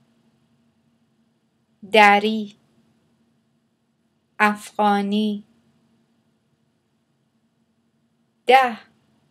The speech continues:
سعودی،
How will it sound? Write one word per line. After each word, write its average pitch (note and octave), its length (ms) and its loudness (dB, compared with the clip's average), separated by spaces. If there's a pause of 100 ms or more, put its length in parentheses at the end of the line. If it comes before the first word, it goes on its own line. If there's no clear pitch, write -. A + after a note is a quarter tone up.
(1500)
سعودی، A3+ 1080 -2